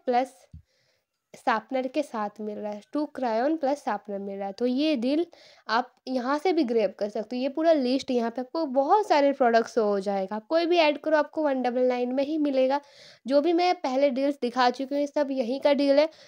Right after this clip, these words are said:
तो अगर आपको इनमें से कुछ भी पसंद आ रहा है तो आप इसकी तरफ जा सकते हो। Out of stock भी बहुत सारे प्रोडक्ट्स हैं, like ये MyGlaim का एक्सो eyeshadow palette भी out of stock है। तो इस तरह करके आप जाके खुद विजिट कर लो, लिंक आपको डिस्क्रिप्शन बॉक्स में मिल जाएगा।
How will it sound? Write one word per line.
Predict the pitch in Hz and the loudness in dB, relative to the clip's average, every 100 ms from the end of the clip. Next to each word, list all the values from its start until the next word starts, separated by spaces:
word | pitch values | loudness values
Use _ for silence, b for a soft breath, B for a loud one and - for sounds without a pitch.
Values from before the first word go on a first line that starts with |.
| - | -2
तो | 294 | 0
अगर | 294 | 4
आपको | 269 262 - | 4 2 -2
इनमें | 330 311 311 | 0 2 2
से | 320 | 0
कुछ | 330 320 | 0 0
भी | 294 | 0
पसंद | 349 302 285 311 294 | 4 2 4 2 4
आ | |
रहा | 294 | 4
है | |
तो | 294 | 2
आप | 285 | 0
इसकी | 269 - | -2 -2
तरफ | 294 277 262 | -2 0 0
जा | 233 240 240 | 0 -2 -2
सकते | 262 254 - | -4 -6 2
हो। | 294 311 | 4 6
Out | 262 240 | 4 0
of | 269 | 0
stock | 269 - 285 | -2 2 2
भी | 269 285 | 2 2
बहुत | 262 254 | 2 4
सारे | 269 269 | 2 2
प्रोडक्ट्स | 254 240 247 | 2 2 2
हैं, | 269 | 0
like | 247 247 | 0 -2
ये | 254 247 285 B B B | 0 0 0 B B B
MyGlaim | 254 240 254 269 | -4 -2 0 0
का | 277 | 0
एक्सो | 254 - | -2 0
eyeshadow | 277 226 226 254 240 262 | 0 2 -2 -2 0 0
palette | 262 220 233 | 0 0 -2
भी | 247 311 _ _ _ _ _ _ _ 285 | -2 -6 _ _ _ _ _ _ _ 2
out | 269 330 | 4 4
of | 302 - | 2 0
stock | 226 208 | -2 -2
है। | 214 | -6
तो | 240 | -6
इस | 277 | -2
तरह | 320 302 | 2 2
करके | 294 277 311 | 2 2 4
आप | 285 285 | 2 4
जाके | 233 226 302 | 0 2 -2
खुद | 302 330 285 | -2 -2 -2
विजिट | 247 226 220 269 | -2 -2 -2 -4
कर | - 269 | 0 4
लो, | 294 | 4
लिंक | 285 262 269 | 4 0 0
आपको | 254 - 294 | -2 4 4
डिस्क्रिप्शन | 247 - 226 269 254 | 4 0 -2 0 4
बॉक्स | 247 - | 2 2
में | 311 | 0
मिल | 269 214 202 | 2 0 -2
जाएगा। | 202 196 202 | -4 -4 -6